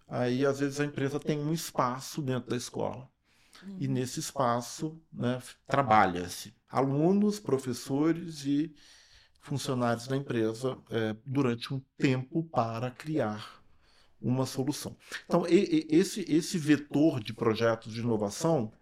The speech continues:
Speaker 1: é um vetor muito importante de atuação do Hub. Depois tem um outro vetor que é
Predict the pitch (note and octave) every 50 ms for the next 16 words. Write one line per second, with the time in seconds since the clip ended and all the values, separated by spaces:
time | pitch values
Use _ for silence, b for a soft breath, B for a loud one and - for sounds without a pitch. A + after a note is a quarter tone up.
0 | _ _ _ _ _ _ _ _ _ _ - - B2+ A#2+ B2 C3+ C#3 C3 C#3 C#3
1 | C#3 - C3 C3 C#3+ D3 D3+ - - - C3+ C3 C#3 C3+ - D#3 D3+ - - E3
2 | - - - C#3 C3+ C3+ C3+ C3 - - D3+ C3+ B2 C#3+ C#3 C3 - - C3+ C3+
3 | - - - C3 B2 B2+ B2+ C3+ - _ _ _ _ _ - - C#3+ C3+ A2+ G2
4 | F#2 F2+ F2+ - - - - - _ _ _ _ - - - - B B B B
5 | B B B B B B B B B F#3+ G3 G3 - B3+ C4 B3+ - A3+ G#3 F3
6 | E3 D3+ C#3 C3+ C3 - C3 B2+ B2 B2 - F3+ F3 E3+ D#3+ E3 - - E3+ E3
7 | D#3 D#3 D3+ D#3+ F3 -